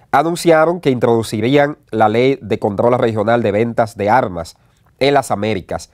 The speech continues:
para ayudar a detener el flujo de armas fabricadas en Estados Unidos en América. Que este ha sido, señores,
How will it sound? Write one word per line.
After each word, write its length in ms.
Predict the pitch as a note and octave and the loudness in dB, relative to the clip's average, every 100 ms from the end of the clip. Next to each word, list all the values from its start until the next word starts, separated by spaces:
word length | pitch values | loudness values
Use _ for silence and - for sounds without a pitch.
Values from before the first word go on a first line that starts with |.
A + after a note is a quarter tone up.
| _ _ _ | _ _ _
para 180 | A2 A2 | 0 0
ayudar 340 | A2 G#2 C3+ | 0 2 2
a 60 | C3+ | 2
detener 440 | B2 A2+ B2 C#3+ - | 0 0 0 0 -2
el 120 | A2 | -4
flujo 340 | B2 C#3 C3+ | -2 0 2
de 120 | B2 | 2
armas 360 | A#2+ C3+ B2+ A2+ | 2 2 -2 -4
fabricadas 680 | A2+ A2 G#2+ D3 D#3+ D#3 - | -2 -2 0 2 2 0 -6
en 100 | G#2+ | -8
Estados 400 | G2+ A#2 A#2+ A#2 | 0 0 0 -2
Unidos 420 | A2+ B2+ A#2+ - _ _ _ _ - | -2 0 0 -2 _ _ _ _ 0
en 200 | C3 C3+ | 2 2
América. 640 | G#2 A#2+ A2+ E2+ - D2+ _ _ _ | 0 0 0 -4 -10 -12 _ _ _
Que 240 | - - C#3+ | -2 2 2
este 180 | D#3+ F3+ | 2 0
ha 60 | |
sido, 380 | F3+ F3 E3+ E3+ - | 2 2 2 2 0
señores, 580 | D3+ D3 A#2+ A2 A2+ | 0 2 2 0 -8